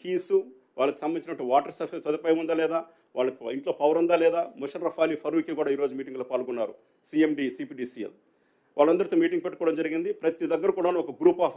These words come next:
officers ఉంటారు, ఒక కమ్యూనిటీ డెవలప్‌మెంట్ ఆఫీసర్ ఉంటారు. అక్కడ వెళ్ళి సేఫ్గా లోపలికి తీసుకెళ్ళి అందజేసి ఎటువంటి ఇబ్బంది లేకుండా ఒక వారం రోజులు కనీసం అక్కడ ఉండి ఈ సదుపాయాలు ఏర్పాటు చేయమని చెప్పాం. అట్లాగే అంగన్వాడీలకు కూడా దగ్గర ఉన్న అంగన్వాడీలకు సంబంధించి కాంతి వెస్లీ ఉమెన్ చైల్డ్ వెల్ఫేర్ డైరెక్టర్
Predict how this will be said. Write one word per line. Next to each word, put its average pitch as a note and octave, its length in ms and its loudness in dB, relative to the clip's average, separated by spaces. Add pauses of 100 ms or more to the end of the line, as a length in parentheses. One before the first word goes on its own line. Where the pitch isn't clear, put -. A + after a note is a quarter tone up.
officers B2+ 300 -10
ఉంటారు, G#2+ 280 -6 (400)
ఒక - 100 -10
కమ్యూనిటీ F3+ 460 2
డెవలప్‌మెంట్ D3+ 400 0
ఆఫీసర్ B2 280 -2
ఉంటారు. G#2 160 -8
అక్కడ - 180 -18 (400)
వెళ్ళి C#3 280 2
సేఫ్గా F#3+ 460 4
లోపలికి D#3 280 -2
తీసుకెళ్ళి D3 400 -4
అందజేసి D3 500 -4
ఎటువంటి C#3 260 -8
ఇబ్బంది D#3+ 240 -4
లేకుండా C#3+ 220 -4
ఒక C3+ 160 -16
వారం E3+ 220 2
రోజులు F3+ 180 0
కనీసం E3+ 400 0 (300)
అక్కడ C#3+ 180 -8
ఉండి E3+ 220 4
ఈ C3 140 -2
సదుపాయాలు D3 400 -2
ఏర్పాటు B2 320 -4
చేయమని G#2 140 -8
చెప్పాం. G2 280 -18 (580)
అట్లాగే F#3 580 4 (240)
అంగన్వాడీలకు G3 640 8
కూడా F3+ 180 4
దగ్గర F3 360 2
ఉన్న F3 100 2
అంగన్వాడీలకు E3 480 0
సంబంధించి D#3+ 440 -4
కాంతి E3 340 -2
వెస్లీ D3 400 -4 (160)
ఉమెన్ D3+ 300 0
చైల్డ్ C#3+ 160 2
వెల్ఫేర్ C3 240 -4
డైరెక్టర్ C3 360 -2